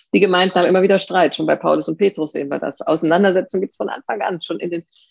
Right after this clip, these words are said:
biblischen Briefen ist das, äh, ähm, zu sehen, aber sie bleiben beieinander, weil sie sagen, Christentum kann ich nur als Gemeinschaft leben. Was das Problem ist, denke ich, dass Hierarchien gebildet wurden, äh, bei denen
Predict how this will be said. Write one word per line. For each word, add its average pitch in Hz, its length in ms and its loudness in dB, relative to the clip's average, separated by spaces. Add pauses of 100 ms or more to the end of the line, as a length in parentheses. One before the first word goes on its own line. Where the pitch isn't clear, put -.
(160)
biblischen 180 380 -2
Briefen 214 300 0
ist - 180 -6
das, 165 300 -4 (260)
äh, 151 240 0
ähm, 165 260 0
zu 170 140 -10
sehen, 175 320 2
aber 180 300 -2
sie 170 100 -8
bleiben 170 380 0
beieinander, 180 560 -4
weil 165 180 -2
sie 175 220 -6
sagen, 170 520 -6
Christentum 190 680 -2 (400)
kann 190 180 0
ich - 160 -6
nur 185 140 2
als - 180 -4
Gemeinschaft 180 600 -4
leben. 135 360 -4 (420)
Was 208 200 2
das 175 180 2
Problem 226 400 4
ist, - 220 -4
denke 151 180 -2
ich, 151 100 -8
dass - 320 -6
Hierarchien 190 680 2
gebildet 147 480 0
wurden, 160 420 0 (640)
äh, 151 260 0
bei 160 220 2
denen 175 600 2